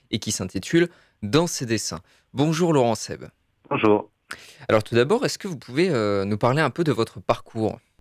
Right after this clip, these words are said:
Speaker 2: Alors, euh, moi, je suis, euh, d'abord, euh, danseur. Je me suis formé
Speaker 1: Mhm.
Speaker 2: comme professionnel à la danse, euh, dans le sud de la France.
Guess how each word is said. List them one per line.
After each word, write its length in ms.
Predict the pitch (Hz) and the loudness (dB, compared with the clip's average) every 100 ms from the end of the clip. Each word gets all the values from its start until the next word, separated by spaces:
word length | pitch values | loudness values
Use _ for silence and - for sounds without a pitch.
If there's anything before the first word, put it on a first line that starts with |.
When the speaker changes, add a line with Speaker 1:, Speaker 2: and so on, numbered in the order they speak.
| - - | -12 -2
Speaker 2:
Alors, 300 | 104 98 95 | 0 2 4
euh, 200 | 92 92 | 2 2
moi, 1600 | 95 92 95 92 95 95 95 98 98 - - - _ - - 113 | 0 0 0 2 2 2 2 -2 -4 -20 -20 -20 _ -20 0 0
je 60 | 123 | 2
suis, 560 | - 110 104 101 101 | -4 -2 0 2 2
euh, 200 | 101 98 | 2 2
d'abord, 460 | 90 104 104 113 110 | 0 0 2 0 0
euh, 400 | 95 95 92 92 | 0 0 0 -2
danseur. 800 | 87 95 98 - 131 143 - - 101 | -2 -4 -4 -2 0 0 -6 -14 -10
Je 40 | |
me 20 | |
suis 160 | 95 - | -10 -4
formé 340 | - 101 107 | 0 2 2
Speaker 1:
Mhm. 80 | 104 | 0
Speaker 2:
comme 160 | 95 98 | 0 -2
professionnel 560 | - 107 104 - 110 | -4 -4 -4 -2 2
à 120 | 101 92 | 4 2
la 40 | |
danse, 300 | 90 104 110 _ _ _ _ - - _ _ _ _ - | 0 -4 -4 _ _ _ _ -20 -20 _ _ _ _ 0
euh, 140 | 107 | 2
dans 160 | 101 101 | 2 -4
le 80 | |
sud 180 | 95 120 | -6 -10
de 100 | 107 | 0
la 140 | 95 92 | 0 0
France. 300 | - 135 | -2 -4